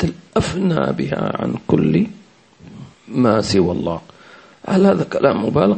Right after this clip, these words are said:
وليس مبالغ ولا شيء. مبالغ يمكن عند الناس الذي يعيش على المحسوسات، لكن هذا موجود عند أهله.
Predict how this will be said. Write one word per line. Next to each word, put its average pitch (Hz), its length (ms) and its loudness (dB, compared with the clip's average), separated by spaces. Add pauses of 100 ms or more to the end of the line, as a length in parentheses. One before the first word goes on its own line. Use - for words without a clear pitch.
وليس - 360 -2
مبالغ 67 300 0
ولا - 120 -4
شيء. - 160 -6
مبالغ 180 480 0
يمكن 156 300 0
عند 120 200 -2
الناس 143 380 0 (220)
الذي 139 640 2 (540)
يعيش 156 420 2
على 127 100 2
المحسوسات، 120 640 -2 (1120)
لكن 147 300 -2
هذا 185 260 0
موجود 170 500 0 (720)
عند 156 220 4
أهله. 117 540 2